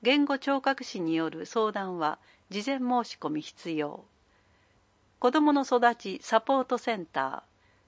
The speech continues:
ー、四五の一一一四。青少年相談、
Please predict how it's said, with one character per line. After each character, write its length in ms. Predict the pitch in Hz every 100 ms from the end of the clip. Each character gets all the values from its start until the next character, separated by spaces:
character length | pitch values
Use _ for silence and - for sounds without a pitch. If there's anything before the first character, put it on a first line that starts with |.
| _
ー、 60 | 262
四 200 | 302 285
五 240 | 269 254
の 320 | 226 208 190 - -
一 360 | 214 302 294
一 320 | 269 - 165 160
一 300 | - 214 196
四。 280 | 170 151 - _ _ _ _ _ _ _ _ _ _ _ _ -
青 160 | 320 320
少 260 | 311 302
年 240 | 285 277 262
相 300 | - 240 160
談、 300 | 147 147